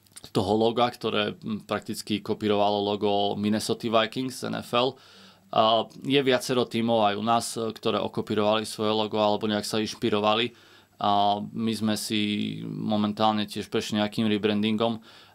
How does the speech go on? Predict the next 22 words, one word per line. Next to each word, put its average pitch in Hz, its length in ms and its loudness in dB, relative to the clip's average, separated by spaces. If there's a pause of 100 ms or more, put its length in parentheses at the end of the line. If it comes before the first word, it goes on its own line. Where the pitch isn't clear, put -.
(140)
ale 104 560 2
to 113 160 0
bolo 107 240 2
čisto - 160 -6
z 92 80 -8
dôvodu 101 240 0
toho, 101 240 0
že 95 80 -6
sme 104 80 -2
chceli 104 240 -4
nejak 104 160 0
ten 110 160 0
brand 104 240 0
refreshnúť 110 720 -4
a, 101 320 2 (480)
ale 110 240 2
v - 80 -14
princípe 120 400 0
myslím 113 320 0
si, 110 240 -4
že, 104 320 0 (400)
a, 98 240 -4